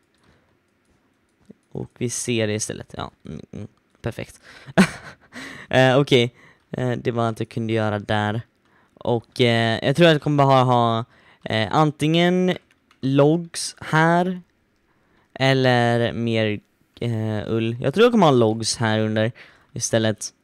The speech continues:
Eh, jag tror det blir bättre då. <laughs> Istället för, ehm, grå ull där med. Men nu har vi bara denna delen kvar, vilket är bra.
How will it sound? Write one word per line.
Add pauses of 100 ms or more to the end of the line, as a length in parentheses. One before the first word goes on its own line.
(340)
Eh, (180)
jag
tror
det
blir
bättre
då. (640)
<laughs>
Istället
för,
ehm, (440)
grå
ull
där
med. (1500)
Men
nu
har
vi
bara
denna
delen
kvar, (180)
vilket
är
bra.